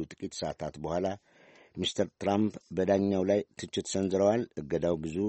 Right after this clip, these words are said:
አደገኛ ሰዎች ወደ ዩናይትድ ስቴትስ እንዲገቡ ያደርጋል ሲሉም አስጠንቅቀዋል። በዶናልድ ትራምፕ ፖሊሲዎች ላይ ያነጣጠሩ ተቃውሞዎችና ፕሬዝደንታዊ አመራራቸውን የሚተቹ ሰልፎኞች፣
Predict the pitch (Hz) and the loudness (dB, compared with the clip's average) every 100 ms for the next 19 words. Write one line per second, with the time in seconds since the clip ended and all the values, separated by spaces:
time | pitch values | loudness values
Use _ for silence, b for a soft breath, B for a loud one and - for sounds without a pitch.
0 | - 82 82 82 85 85 - 85 98 113 | -4 -4 -4 -2 0 -2 -4 -4 -2 -4
1 | - - b b b b 95 95 92 98 | -8 -16 b b b b -2 0 0 0
2 | 92 92 90 110 - 90 80 85 85 85 | 0 -4 -6 -6 -4 -4 -2 0 2 0
3 | 78 76 69 76 69 - 78 87 90 - | 0 -4 -4 -4 -4 -8 -4 -2 -2 -6
4 | 82 - 76 60 - 69 50 50 _ _ | -10 -8 -10 -10 -8 -6 -8 -16 _ _
5 | _ _ _ b b b b b b b | _ _ _ b b b b b b b
6 | b b _ _ 87 101 101 101 95 107 | b b _ _ 0 4 6 4 4 6
7 | 110 104 92 - 104 107 110 - _ 107 | 6 4 0 -2 2 4 2 0 _ 0
8 | 95 90 104 95 - 101 101 98 95 95 | 0 2 0 0 -2 2 4 4 4 4
9 | 95 87 87 - 90 92 92 95 - 90 | 4 2 -2 -2 -2 -2 -2 -4 0 0
10 | 90 90 - 87 95 92 90 85 87 87 | 2 0 -2 -2 0 -2 -4 -2 -2 0
11 | 92 92 85 82 85 85 82 82 - 92 | 0 2 2 0 0 0 0 -2 -4 -4
12 | 85 85 80 85 73 82 90 80 101 95 | -2 -2 -2 -6 -8 -6 -6 -4 -2 0
13 | 110 | -2